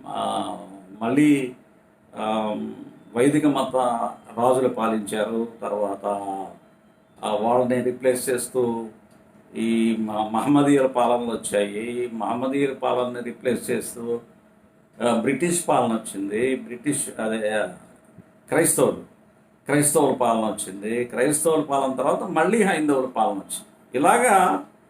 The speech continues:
పాలనలు మారుతున్నాయి, పాలనలు మారుతున్నాయి, రాజులు మారుతున్నారు. రేపు మోడీ గారు మారిపోతారు, ఇవన్నీ అవుతున్నాయి. కానీ ప్రజల్లో వస్తున్నటువంటి మార్పు ఏంటి, సమాజంలో వస్తున్నటువంటి మార్పు ఏంటి?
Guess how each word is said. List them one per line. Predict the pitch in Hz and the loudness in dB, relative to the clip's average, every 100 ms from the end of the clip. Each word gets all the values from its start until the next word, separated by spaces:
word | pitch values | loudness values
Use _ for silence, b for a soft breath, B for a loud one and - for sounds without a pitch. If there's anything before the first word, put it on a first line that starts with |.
| _ _ _ _ | _ _ _ _
పాలనలు | 95 135 226 240 | 0 2 4 6
మారుతున్నాయి, | 196 - 202 214 101 - - - _ _ _ _ _ - | 6 4 2 0 0 -2 -10 -20 _ _ _ _ _ -6
పాలనలు | 98 120 139 | -2 2 4
మారుతున్నాయి, | 143 143 147 160 190 | 4 4 0 2 2
రాజులు | 139 120 123 143 | 2 2 0 2
మారుతున్నారు. | 139 135 147 147 143 160 165 - _ _ 131 | 2 2 2 2 2 0 -4 -8 _ _ -4
రేపు | 120 120 | -4 -2
మోడీ | 120 143 | 2 2
గారు | 139 135 | 2 2
మారిపోతారు, | 135 135 139 - 139 143 156 156 - _ _ _ _ _ | 2 0 0 -2 0 -2 -4 -8 -16 _ _ _ _ _
ఇవన్నీ | 147 175 185 254 254 | 2 6 6 6 4
అవుతున్నాయి. | 208 202 208 226 120 95 - - _ _ _ _ _ _ _ _ _ _ _ _ _ - | 4 4 2 2 2 0 -6 -20 _ _ _ _ _ _ _ _ _ _ _ _ _ 0
కానీ | 160 196 180 185 190 - - | 2 4 4 4 0 -6 0
ప్రజల్లో | 131 202 233 254 | 2 4 6 6
వస్తున్నటువంటి | 220 190 - 180 170 160 156 143 | 6 2 -2 -2 -2 -2 -4 -4
మార్పు | 123 110 - 73 | -2 -2 -4 -18
ఏంటి, | - _ _ _ _ | -20 _ _ _ _
సమాజంలో | - 110 170 196 214 208 | -2 2 2 4 2 2
వస్తున్నటువంటి | 185 - 160 156 131 - 220 | 0 -2 0 -2 -2 -6 -4
మార్పు | 208 - - | -6 -6 -10
ఏంటి? | - | -18